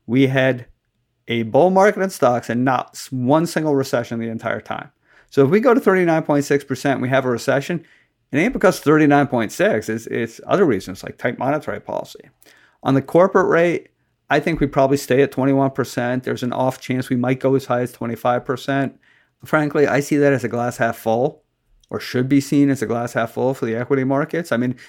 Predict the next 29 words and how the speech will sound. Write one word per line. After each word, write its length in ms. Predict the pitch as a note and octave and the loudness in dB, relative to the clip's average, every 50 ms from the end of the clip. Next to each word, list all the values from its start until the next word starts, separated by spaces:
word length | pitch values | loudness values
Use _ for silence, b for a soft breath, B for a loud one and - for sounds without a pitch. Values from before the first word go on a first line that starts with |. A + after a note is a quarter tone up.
| B | B
if 60 | B - | B 2
you 80 | F#3+ | 4
had 100 | G3 F3 | 4 6
asked 220 | E3+ E3+ E3 E3+ - | 6 4 4 4 2
me 160 | D#3 D3 C3+ | 2 2 2
two, 300 | C3+ - _ - F3 D#3+ | 0 -6 _ -6 -6 -6
three 220 | - - D#3 C#3+ | -2 0 2 4
years 220 | C3 B2+ D#3 D#3+ D#3+ | 4 4 2 2 0
ago, 180 | B2 A#2 G#2+ | 0 0 2
what's 180 | G2+ A2+ B2 - | 0 0 -2 -4
gonna 160 | - B2 B2 | -6 -4 -2
happen 300 | B2+ A#2+ C3+ C#3 - C3 | -2 -2 -2 -2 -2 -6
if 120 | B2 - | -6 -4
the 240 | - A2+ G#2 G2+ G2+ | -4 -2 -2 -2 -4
Democrats 560 | G2 G2 - G#2 A#2+ C3 - C3 A#2 A#2+ - | -6 -6 -6 -6 -6 -2 -2 -2 -2 -2 -4
swept, 500 | - - G#2+ G#2+ A2+ D3 - - - - _ _ _ _ _ _ _ _ _ _ _ _ _ _ | -8 -6 -2 0 0 0 -2 -4 -12 -20 _ _ _ _ _ _ _ _ _ _ _ _ _ _
controlled 340 | - B2 A#2 - C3 B2+ A#2 | -8 -6 -2 0 0 0 0
the 60 | B2+ | -2
House, 340 | - A2+ G#2+ A#2+ C3+ C#3+ - | -2 -2 0 0 0 -2 -4
the 220 | - F#2+ F#2+ F#2 | -8 -14 -14 -14
Senate, 340 | - - - A2+ B2+ C#3 C#3 | -14 -8 -6 -4 -4 -4 -4
and 100 | - A#2 | -4 -6
the 40 | A2+ | -6
White 220 | G#2 A2+ B2 B2+ | -4 -4 -4 -2
House, 220 | C#3 D3 C#3 C#3 - | 0 0 0 0 0
I 120 | - B2+ | 0 2
would 120 | F#3 A3 | 4 4
have 60 | G#3 C3+ | 4 2
assumed 460 | G#2+ - - C3 C3 C3 B2+ A#2 | 0 -4 -2 -2 0 0 -2 -4